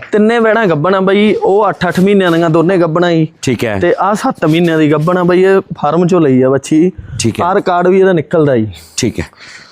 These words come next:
Speaker 2: ਜਿਹੜਾ ਟੈਗ ਲੱਗਾ ਉਹ ਭਰ ਕੇ
Speaker 1: ਹਾਂਜੀ,
Speaker 2: ਡਾਟਾ
Speaker 1: ਹਾਂਜੀ।
Speaker 2: ਨਿਕਲਾਊਗਾ।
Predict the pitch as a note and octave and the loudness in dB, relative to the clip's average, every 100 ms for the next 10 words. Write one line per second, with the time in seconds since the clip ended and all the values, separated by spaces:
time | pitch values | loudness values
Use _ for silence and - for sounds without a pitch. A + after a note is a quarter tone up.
0 | - _ _ G#2+ G#2 G#2+ A#2 A2+ A2 A#2 | -20 _ _ -4 -4 -2 -4 -2 -2 -2
1 | A2 B2 B2 - A2+ - G#2+ - - D#3+ | -4 -4 -4 -6 -6 -4 -6 -6 -4 -2
2 | E3 D3 C#3+ G#2+ A2+ G#2+ G#2 F2+ | 0 0 0 -2 -2 -2 -2 -4